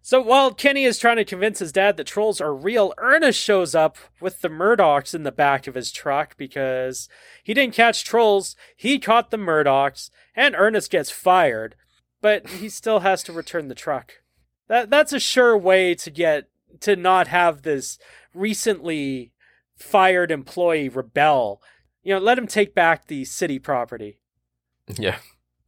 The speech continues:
Speaker 2: It's ki-, I, I will say it's, it's unfair that Ernest gets fired. Like, I get, I get he, he almost maimed some children,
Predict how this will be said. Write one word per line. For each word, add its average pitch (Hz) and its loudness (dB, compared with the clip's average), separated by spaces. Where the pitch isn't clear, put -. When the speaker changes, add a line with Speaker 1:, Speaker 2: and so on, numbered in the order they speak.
Speaker 2:
It's 170 0
ki-, 254 4
I, 160 2
I 156 4
will 214 6
say 160 0
it's, 127 0
it's 135 -2
unfair 117 2
that 107 2
Ernest 98 -2
gets 101 -2
fired. 95 -2
Like, 113 0
I 127 2
get, 135 2
I 120 2
get 131 2
he, 113 -2
he 107 -4
almost 107 -2
maimed 101 -6
some 101 -10
children, 98 -4